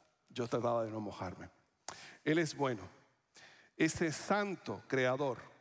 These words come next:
ese soberano creador que conocemos a través de las Escrituras, Él es bueno. Él es la medida,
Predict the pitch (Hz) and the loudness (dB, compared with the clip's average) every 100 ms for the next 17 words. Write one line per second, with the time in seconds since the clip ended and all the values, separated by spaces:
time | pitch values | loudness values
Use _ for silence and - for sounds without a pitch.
0 | _ 147 - 143 - 160 143 139 170 226 | _ 0 0 -2 0 2 4 4 4 4
1 | 226 220 208 196 190 180 196 165 - 143 | 2 0 0 2 4 4 2 0 0 -2
2 | 131 123 - 196 185 185 143 156 - 185 | -2 0 2 2 2 2 2 2 2 2
3 | 175 190 - 180 131 120 131 - - - | 2 0 -2 -6 -2 2 2 0 -8 -20
4 | - - 170 175 175 175 - - - 151 | -2 4 6 6 4 0 -2 -4 2 4
5 | 151 143 - - - - _ _ - 135 | 2 -2 -8 -14 -18 -20 _ _ -2 2
6 | 131 107 85 - - - - - - 165 | 2 0 -6 -14 -20 -18 -18 -6 2 4
7 | 185 180 156 151 139 127 123 190 180 120 | 4 2 2 2 4 0 -2 -2 -2 0
8 | 101 85 - | -2 -4 -14